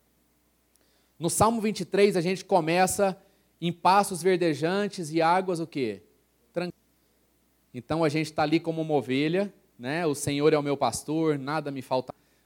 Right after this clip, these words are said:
O mantimento tá ali, e não apenas está ali, mas ele está ali em abundância,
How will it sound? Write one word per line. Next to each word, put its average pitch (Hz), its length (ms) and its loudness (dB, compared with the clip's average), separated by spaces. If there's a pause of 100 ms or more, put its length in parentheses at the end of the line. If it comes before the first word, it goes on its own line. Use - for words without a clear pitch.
(140)
O 127 80 -8
mantimento 147 540 -2
tá 139 180 0
ali, 147 420 0 (100)
e 135 80 -4
não 160 200 2
apenas 156 360 0
está 143 240 -2
ali, 139 180 0
mas 147 200 -2
ele 143 100 -2
está 139 220 -2
ali 135 160 -2
em 147 120 -6
abundância, 139 800 -4